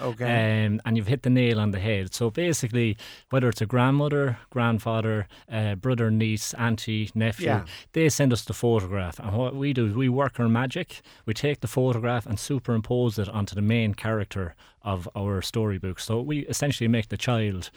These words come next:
Speaker 2: the star of their very own story.
Speaker 1: All right. Um, the, the, uh, uh, you, uh,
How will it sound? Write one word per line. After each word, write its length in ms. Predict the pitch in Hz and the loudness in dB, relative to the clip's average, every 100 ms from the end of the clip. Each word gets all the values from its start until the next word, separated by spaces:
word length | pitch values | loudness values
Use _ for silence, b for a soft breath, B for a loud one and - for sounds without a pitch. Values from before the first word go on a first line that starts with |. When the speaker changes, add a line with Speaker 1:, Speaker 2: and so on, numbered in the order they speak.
| B B | B B
Speaker 2:
the 80 | |
star 420 | 98 - 107 95 87 | -6 -2 -2 -2 -6
of 160 | 90 | -8
their 80 | 92 | -6
very 240 | 101 98 92 | -4 -4 -4
own 140 | 85 | -6
story. 360 | - 95 87 - - - - | -6 -6 -6 -12 -20 -10 0
Speaker 1:
All 120 | 190 | 4
right. 300 | 175 143 - - 196 | 4 2 -4 -8 -4
Um, 280 | 175 175 - B B _ | -4 -4 -12 B B _
the, 260 | 180 180 185 185 | 2 2 0 -2
the, 280 | 180 175 180 | 2 4 4
uh, 180 | 170 165 170 | 4 2 2
uh, 120 | 147 147 | 2 2
you, 280 | 160 156 156 | 0 -2 -4
uh, 80 | 156 | -2